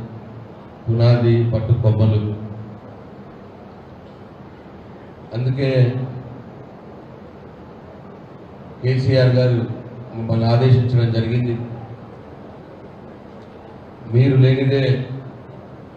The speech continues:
ఇక్కడ వేదిక మీద మాకు కూర్చున్న వాళ్ళు ఎవరు కూడా ఉండరు.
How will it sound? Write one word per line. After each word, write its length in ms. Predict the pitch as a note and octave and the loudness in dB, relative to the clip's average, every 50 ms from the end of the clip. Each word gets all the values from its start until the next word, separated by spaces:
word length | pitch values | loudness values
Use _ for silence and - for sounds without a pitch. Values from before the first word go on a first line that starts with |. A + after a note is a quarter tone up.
| - - - - - - - - - - | -20 -20 -20 -20 -20 -20 -20 -18 -16 -10
ఇక్కడ 160 | A2 B2 A#2+ | -6 -4 -2
వేదిక 420 | A#2 A#2 B2 B2+ B2+ C3 B2 B2 | 0 2 4 4 6 4 4 2
మీద 360 | C3 C3 C3 C3 B2+ B2+ B2+ A#2+ | 2 2 2 4 4 4 4 2
మాకు 240 | B2+ - - - | 0 -2 -4 -4
కూర్చున్న 340 | A#2 B2 B2 - - A#2+ A#2 | -2 -2 -2 0 0 0 0
వాళ్ళు 280 | A#2 A#2 A2+ A2 A2 A2+ | 2 2 2 2 2 2
ఎవరు 160 | A#2 A#2 A2+ | 2 4 4
కూడా 140 | A#2 A2+ A2 | 6 4 4
ఉండరు. 680 | G2+ G2+ G2 G2+ G#2 A#2 B2 A#2 A#2 - - - | 2 2 0 2 8 8 10 10 10 6 2 -2